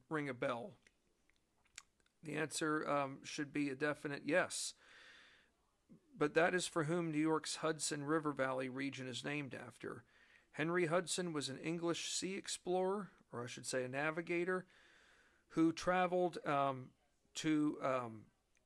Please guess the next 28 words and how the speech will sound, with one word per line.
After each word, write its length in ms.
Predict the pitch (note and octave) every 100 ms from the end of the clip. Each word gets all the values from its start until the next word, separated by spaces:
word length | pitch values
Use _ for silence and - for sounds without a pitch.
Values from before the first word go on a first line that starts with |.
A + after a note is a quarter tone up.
| _
what 140 | C#3 D3+
we 100 | C#3+
now 200 | D3 D3
know 260 | C#3+ C#3+
as 120 | C3+ -
present-day, 880 | - D3+ C#3+ C#3+ D3+ C#3+ C3+ C#3+ -
uh, 160 | C#3 C3
New 140 | C#3
York 300 | C#3+ C#3 C3
City 460 | - D#3 C#3+ C#3+ C3+
and, 240 | C3+ B2+ B2+
um, 360 | B2+ B2 B2 -
as 140 | C3
well 220 | B2 C#3 C3
as, 120 | B2
uh, 140 | B2+
Long 340 | B2+ C3+ C#3 C3
Island, 380 | E3+ F3+ B2+
New 60 | B2
York. 480 | B2 B2+ C#3 - - - - - - _ -
Um, 440 | C3+ B2 A#2 - _ _ _ _ - - _ -
as 60 |
a 40 | C3+
matter 120 | D#3+
of 60 | D#3
fact, 240 | D3+ -
he, 240 | D3 D3
um, 400 | D3+ C3+ C3 B2+